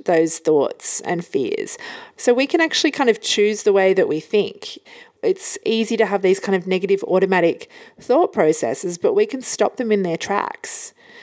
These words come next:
You know, so instead of kind of saying to yourself, "Dating is hard," you could say, "I am choosing to view dating as difficult," or, "I am choosing to be scared of dating because,"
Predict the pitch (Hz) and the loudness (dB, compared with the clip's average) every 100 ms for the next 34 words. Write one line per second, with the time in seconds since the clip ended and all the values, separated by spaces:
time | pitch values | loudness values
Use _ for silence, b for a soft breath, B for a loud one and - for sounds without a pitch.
0 | B - 190 175 196 208 185 - - 208 | B -2 2 2 2 2 0 -2 -2 -2
1 | 196 226 220 226 - 233 220 - 180 190 | 0 0 0 0 0 0 0 0 0 0
2 | 185 202 190 - 165 156 - - _ B | 0 0 0 0 0 0 -4 -16 _ B
3 | B B B 190 196 196 185 - 208 202 | B B B 2 4 4 0 2 2 2
4 | - - - - _ - 190 175 202 - | 2 0 -2 -14 _ -16 -10 -8 -4 2
5 | 175 160 156 165 _ - 202 233 269 269 | 2 4 2 -2 _ 0 2 4 0 -2
6 | - 214 214 180 123 175 339 - _ - | 0 2 2 0 -2 -2 -4 -10 _ -4
7 | 233 190 202 196 175 269 - - 175 170 | -2 0 2 4 4 0 -2 0 2 2
8 | 165 - 156 151 - - - - - - | -2 -2 -2 -2 -4 -4 -8 -6 -6 -8
9 | - B B B B B 185 151 214 240 | -10 B B B B B 2 2 2 0
10 | 240 - 220 214 175 160 311 330 - 180 | -2 0 0 0 0 -2 -2 -4 -2 0
11 | 185 - 165 165 131 151 139 151 - 104 | -2 0 2 2 0 -2 0 0 -2 -8
12 | 165 - 165 - 131 - 107 - - | -10 -6 -6 0 0 0 -2 -4 -6